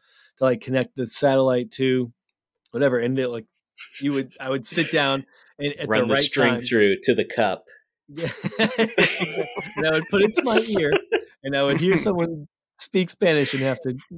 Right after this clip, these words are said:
Speaker 1: figure it out. It, it, it's weird coming from a styrofoam dialect. That changes things a little bit, but, uh, but it was, like, at ten A M is when my Spanish class was, 'cause it actually had times. And then I would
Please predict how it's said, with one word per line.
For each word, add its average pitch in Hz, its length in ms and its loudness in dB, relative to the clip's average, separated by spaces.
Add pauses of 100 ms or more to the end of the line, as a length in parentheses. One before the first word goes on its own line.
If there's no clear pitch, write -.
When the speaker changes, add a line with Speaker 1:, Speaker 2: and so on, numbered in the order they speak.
(260)
Speaker 1:
figure 139 280 -2
it 131 80 0
out. 123 280 -2
It, 139 200 -6
it, 175 240 0
it's 170 340 -6
weird 170 380 0
coming 151 220 0
from 139 180 -4
a 127 60 2
styrofoam 147 1000 0
dialect. 170 680 -2 (100)
That 147 240 -4
changes 156 420 -2
things 160 180 -10
a 170 60 -10
little 170 180 -4
bit, 175 260 -4
but, 110 140 -10 (680)
uh, 123 260 0 (200)
but 170 240 0 (640)
it 170 80 0
was, 180 140 0
like, 175 140 -2
at 175 140 -2
ten 185 300 0
A 165 200 0
M 143 300 -4
is 117 120 -12
when 131 120 -2
my 127 120 -2
Spanish 139 480 -4
class 104 300 -14
was, 90 160 -20
'cause 113 140 -12
it 117 80 -6
actually 120 300 -6
had 113 240 -8
times. 113 420 -10
And 104 120 -10
then 107 140 -10
I 107 100 -10
would 196 240 -10